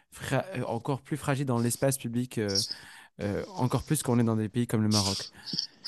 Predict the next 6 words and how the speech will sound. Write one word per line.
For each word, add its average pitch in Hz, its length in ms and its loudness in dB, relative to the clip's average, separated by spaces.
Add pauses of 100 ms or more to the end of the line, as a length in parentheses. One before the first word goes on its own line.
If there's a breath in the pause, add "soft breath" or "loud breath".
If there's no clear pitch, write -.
(320)
Est-ce - 220 6
que 180 340 4 (720)
est-ce 131 180 2
que 185 80 0
tu, 123 800 4
euh, 131 60 -4